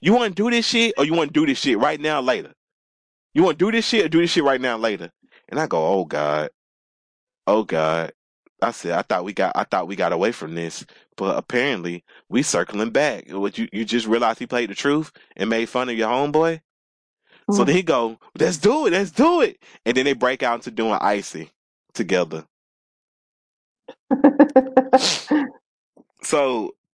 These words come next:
Speaker 1: I say all that to say that they have put their, they, Gucci has came to the, Gucci, Gucci said that the beef is squashed, 'cause Gucci at the end said, "Yo, the beef is squashed," or whatever, "We're just putting on for the cameras. The beef is, the beef is squashed now. We talked it out.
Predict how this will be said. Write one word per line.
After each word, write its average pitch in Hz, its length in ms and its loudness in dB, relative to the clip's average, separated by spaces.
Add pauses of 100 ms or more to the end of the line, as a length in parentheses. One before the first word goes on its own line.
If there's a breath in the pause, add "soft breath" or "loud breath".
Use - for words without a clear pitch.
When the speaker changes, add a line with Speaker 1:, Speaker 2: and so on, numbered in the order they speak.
(160)
Speaker 1:
I 143 100 2
say 254 180 2
all 240 160 0
that 185 160 0
to 135 60 -6
say 131 340 0
that 110 180 -2
they 143 140 0
have 185 180 -2
put 180 160 -2
their, 143 180 0
they, 147 220 -2 (280 loud breath)
Gucci 208 440 2
has 180 140 0
came 165 280 -4
to - 120 -2
the, - 160 -2
Gucci, 160 560 0
Gucci 196 280 2
said 170 360 0
that 113 220 0
the 110 60 0
beef 101 320 -2
is 127 120 -4
squashed, 92 500 0 (220 soft breath)
'cause 123 120 0
Gucci 160 280 2
at - 60 -2
the - 180 -8
end 156 80 -4
said, 113 240 -2
"Yo, 117 100 4
the 110 80 -6
beef 135 240 -2
is 143 80 -8
squashed," 107 500 0 (320 loud breath)
or 98 80 -4
whatever, 107 300 4
"We're 120 200 2
just 113 200 -10
putting 113 240 0
on 110 140 0
for - 100 -8
the 107 80 -2
cameras. 90 560 -4
The 95 140 -6
beef 120 240 -2
is, 95 80 -6
the 90 100 -6
beef 117 240 -4
is 98 80 -6
squashed 110 420 0
now. 92 140 -4
We 104 100 -4
talked 110 300 -4
it 95 100 -8
out. 98 280 0